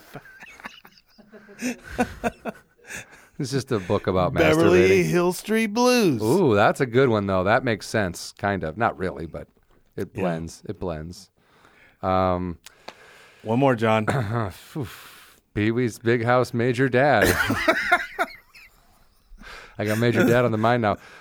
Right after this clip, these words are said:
Speaker 1: Three's hot in Cleveland. <laughs>
Speaker 2: Uh, Barnaby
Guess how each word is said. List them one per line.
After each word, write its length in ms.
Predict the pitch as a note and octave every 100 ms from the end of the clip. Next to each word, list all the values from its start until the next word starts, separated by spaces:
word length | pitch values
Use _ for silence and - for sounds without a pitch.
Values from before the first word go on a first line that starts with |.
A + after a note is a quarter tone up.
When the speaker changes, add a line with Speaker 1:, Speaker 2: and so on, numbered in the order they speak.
| _
Speaker 1:
Three's 800 | - B2 C3 D3 D#3+ C#3 - -
hot 320 | A2 C#3+ D3+
in 100 | D3+
Cleveland. 580 | - D3 D#3+ A2 G2 A3 - - -
<laughs> 120 | G#3+ - - A3+ - - A#3 _ - - _ - _ _ _ _ _ _ _ _ _ _ - - - - - - - - _ _ - - - - - _
Speaker 2:
Uh, 600 | A2 G#2+ G2+ F#2+ F#2 F#2 F#2+ -
Barnaby 720 | G#2 A2+ B2 B2+ C3 C3 B2+